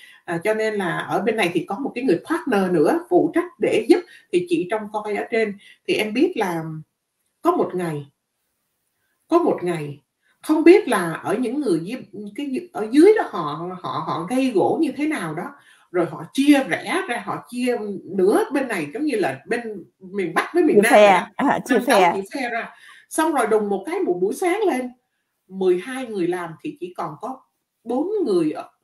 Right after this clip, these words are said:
Speaker 1: tới thôi. Tám người kia mất tiêu luôn, không thấy.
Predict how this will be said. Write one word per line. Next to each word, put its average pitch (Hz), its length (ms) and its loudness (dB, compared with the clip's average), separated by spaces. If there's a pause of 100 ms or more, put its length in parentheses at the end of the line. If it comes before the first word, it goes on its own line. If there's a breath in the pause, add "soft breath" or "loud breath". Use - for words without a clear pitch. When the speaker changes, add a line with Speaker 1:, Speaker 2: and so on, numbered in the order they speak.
(280)
Speaker 1:
tới 226 260 -4
thôi. 254 100 -12 (1000)
Tám 349 280 -4
người 175 180 2
kia 208 120 -2
mất 226 220 -6
tiêu 220 180 -4
luôn, 214 300 -2
không 208 140 -10
thấy. 294 260 -4